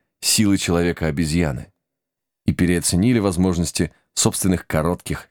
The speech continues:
кривых ножек. Без особого напряжения Тарзан удерживал их всё время на одном и том же расстоянии. Порой он наклонялся к головке,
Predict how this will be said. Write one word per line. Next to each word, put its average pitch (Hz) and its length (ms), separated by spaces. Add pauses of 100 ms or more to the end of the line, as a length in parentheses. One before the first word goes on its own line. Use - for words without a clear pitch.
кривых 82 480
ножек. 71 580 (1400)
Без 78 140
особого 110 400
напряжения 107 540
Тарзан 95 460
удерживал 92 540
их 95 200
всё - 180
время 92 240
на 90 120
одном 98 400
и 92 80
том 85 280
же 80 140
расстоянии. 71 640 (1400)
Порой 104 360
он 95 160
наклонялся 95 560
к 80 40
головке, 92 520